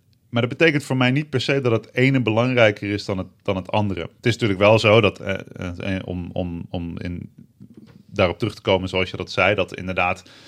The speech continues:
je gezin, eh, je familie, je vrienden, je sociale omgeving is wel de allerveiligste of belangrijkste, dat je daar een veilige basis hebt.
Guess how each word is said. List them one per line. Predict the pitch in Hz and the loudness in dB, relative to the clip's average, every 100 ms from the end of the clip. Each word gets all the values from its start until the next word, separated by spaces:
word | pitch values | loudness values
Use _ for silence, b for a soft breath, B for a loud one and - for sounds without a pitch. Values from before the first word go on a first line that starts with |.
| B B B - | B B B -10
je | 107 | -8
gezin, | 107 98 104 101 101 - _ - | -6 -2 0 0 -4 -10 _ -8
eh, | 98 92 90 | -6 -4 -6
je | 90 | -8
familie, | - 95 104 104 101 98 - | -6 -2 0 2 2 -2 -8
je | - | -2
vrienden, | 117 107 101 | 0 2 0
je | 95 | -4
sociale | 95 - 101 101 | -4 0 2 2
omgeving | 95 87 107 101 95 90 95 | 0 0 0 2 -2 -6 -8
is | 95 | -8
wel | 95 90 | -4 -2
de | 87 | 0
allerveiligste | 90 92 - 95 95 92 - 92 87 b b b b - | -2 -2 0 0 0 -4 -6 -6 -8 b b b b -16
of | 107 _ _ | -16 _ _
belangrijkste, | - 113 107 117 107 104 - 113 | 0 6 8 8 8 6 4 -2
dat | 98 | -2
je | 104 | -2
daar | 101 95 | 0 0
een | 92 | 2
veilige | 107 101 95 | 0 0 -2
basis | 95 104 98 85 | -2 -2 -2 -10
hebt. | 85 - | -18 -20